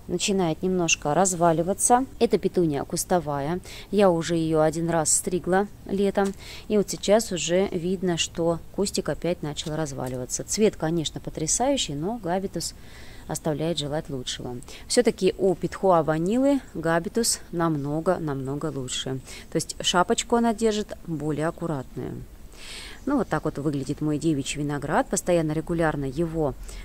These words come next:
формирую, стригу. Это, кстати, не такое уж простое дело. Нарастает он очень быстро, поэтому приходится, конечно,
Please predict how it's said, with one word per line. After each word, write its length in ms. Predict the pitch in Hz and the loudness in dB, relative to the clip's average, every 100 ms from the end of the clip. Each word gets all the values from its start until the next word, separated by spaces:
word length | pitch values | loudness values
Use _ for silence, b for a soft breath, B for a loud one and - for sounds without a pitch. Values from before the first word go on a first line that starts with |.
| B | B
формирую, 640 | - 185 170 165 143 143 190 | 2 4 4 4 2 2 0
стригу. 640 | - 185 170 147 151 196 - B B - | 0 2 2 4 2 2 0 B B -2
Это, 180 | 208 | 2
кстати, 520 | 180 - 180 165 165 160 - | 2 4 2 4 0 -2 -2
не 140 | 185 | 0
такое 320 | 196 190 185 | 2 4 4
уж 160 | 156 - | 4 0
простое 540 | - 180 - 175 151 | 0 2 2 2 2
дело. 460 | 139 160 214 269 269 | 2 2 4 6 4
Нарастает 640 | 196 185 185 - 170 151 160 | 4 4 4 4 2 4 0
он 120 | 151 | 0
очень 480 | - 208 190 156 151 | 2 4 4 0 -2
быстро, 500 | 139 139 - - 240 - B B B B B | 0 0 0 2 2 0 B B B B B
поэтому 340 | 180 175 160 151 | 4 6 4 2
приходится, 520 | 165 - 196 247 - | -2 0 2 2 2
конечно, 580 | 165 151 185 - 403 | 2 2 2 2 0